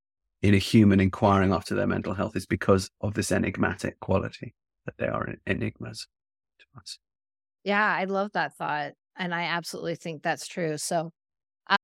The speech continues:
Speaker 2: when we talk about our, uh, the, some of the new adventures I'm doing with Arenas for Change, we are actually broadening to not just horses. And, uh, we just did our first Seen Through Dogs, focusing on dogs, incorporating dogs in, in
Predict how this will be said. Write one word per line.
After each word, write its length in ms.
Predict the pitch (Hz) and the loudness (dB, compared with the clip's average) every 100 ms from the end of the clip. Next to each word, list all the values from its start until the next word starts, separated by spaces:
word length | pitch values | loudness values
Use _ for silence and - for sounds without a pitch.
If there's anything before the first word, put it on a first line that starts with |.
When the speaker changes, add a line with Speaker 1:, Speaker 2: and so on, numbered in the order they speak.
| _ | _
Speaker 2:
when 220 | - 196 196 | -4 -2 0
we 80 | |
talk 180 | 196 254 | 4 4
about 280 | 240 220 156 | 4 2 2
our, 240 | 202 190 156 | -4 -4 -8
uh, 180 | 185 | -10
the, 220 | 190 208 185 | -4 -4 -2
some 160 | 226 | -2
of 60 | 202 | 0
the 80 | 185 | 2
new 180 | 196 | 6
adventures 400 | 208 185 185 190 | 6 4 0 0
I'm 120 | 185 185 | 0 2
doing 460 | 196 190 208 269 | 4 4 4 2
with 180 | 208 185 - | 0 -4 -2
Arenas 380 | 190 202 196 - | -2 0 0 -2
for 160 | 185 | -6
Change, 460 | 180 208 202 185 180 | -6 -4 -2 -2 0
we 140 | 185 | 0
are 120 | 165 | 2
actually 280 | 175 180 190 | 2 0 -2
broadening 640 | 170 170 151 165 185 208 220 | -2 0 2 2 2 2 0
to 460 | - 180 170 170 180 _ - | -2 -2 -2 -2 -4 _ -10
not 240 | 175 147 | -8 -6
just 240 | 165 165 | -6 -6
horses. 600 | - 190 180 240 269 - - _ _ _ _ - | -4 -4 -4 -4 -4 -6 -18 _ _ _ _ -4
And, 400 | 185 180 180 170 | -2 0 -2 -2
uh, 40 | |
we 80 | 170 | -2
just 220 | 175 - | -2 -4
did 100 | 185 | -2
our 100 | 170 | -2
first 300 | 160 175 - | -2 -4 -4
Seen 240 | - 220 214 | 0 2 4
Through 140 | 208 | 2
Dogs, 600 | 175 185 185 202 202 - | 4 6 6 4 0 -10
focusing 400 | - 196 - 175 | -8 -6 -6 -6
on 140 | 165 160 | -6 -6
dogs, 420 | 147 135 139 - | -4 -2 -4 -8
incorporating 420 | 139 - 160 156 | -12 -12 -10 -10
dogs 320 | 151 - 147 | -6 -6 -8
in, 300 | 165 147 147 - | -10 -10 -12 -14
in 400 | 151 147 147 | -12 -10 -12